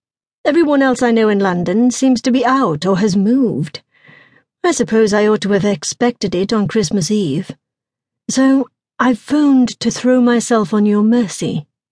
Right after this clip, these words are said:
"On my mercy?" Loretta was immediately wary. She had not forgotten Sandra's skills in extracting what she wanted, even from people who, like Loretta,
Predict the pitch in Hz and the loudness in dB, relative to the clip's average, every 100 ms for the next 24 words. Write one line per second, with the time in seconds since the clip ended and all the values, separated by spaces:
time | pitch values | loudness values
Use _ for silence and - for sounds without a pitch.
0 | _ _ _ _ _ _ _ - 226 208 | _ _ _ _ _ _ _ -2 0 0
1 | 170 170 196 359 - - - 196 - _ | -2 -2 -2 -2 -4 -6 -6 -8 -12 _
2 | _ 214 208 180 190 185 196 226 269 226 | _ -2 0 -2 -2 0 2 2 2 0
3 | 147 147 160 190 220 196 139 151 - _ | -4 -4 -2 0 0 -2 -4 -6 -8 _
4 | _ - - - - - 285 277 247 262 | _ -20 -18 -18 -10 -2 0 2 2 0
5 | 294 - 269 247 277 - 180 165 151 226 | 0 -4 -4 0 -2 -2 -4 -4 -2 0
6 | 214 202 160 - - 285 190 151 160 - | 0 0 -4 -6 -2 0 0 -2 -4 -4
7 | 220 208 - - 247 220 - 208 202 151 | -2 -2 -4 -4 -4 -4 -2 0 0 -2
8 | - 202 247 233 - 151 - _ - 233 | -2 0 0 0 -4 -10 -12 _ -2 0
9 | 233 220 226 196 226 208 202 151 226 214 | 0 0 -2 -2 -4 0 -2 0 0 2
10 | 208 185 190 151 226 277 285 175 147 | 0 0 -2 -2 0 0 -2 -6 -8